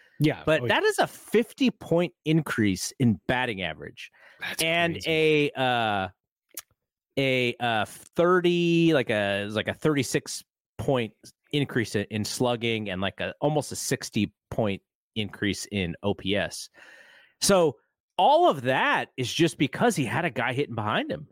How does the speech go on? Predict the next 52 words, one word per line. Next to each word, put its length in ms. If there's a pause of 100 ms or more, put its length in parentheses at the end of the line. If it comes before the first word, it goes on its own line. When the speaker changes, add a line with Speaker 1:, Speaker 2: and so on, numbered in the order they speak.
(140)
Speaker 2:
And 160
so 200
he, 120
Speaker 1:
Yeah. 220
Speaker 2:
they 140
had 160
to 60
throw 220
to 100
him. 280 (280)
And 140
so 140
that, 240
that, 300
that 140
was, 220
uh, 180
I 60
always 240
like 240
that 320
part 340
of 160
it, 120
because 280
it 100
just 180
shows 420
you 240 (680)
what 380
happens 880 (300)
when 160
you 120
have 400
somebody 400
hitting 300
behind 400
you 140
that 160
the 100
team 300
fears. 280
Like, 160
you, 200
you're 200
just 140
gonna 140
get 160
more 120
pitches 360
to 100
hit. 280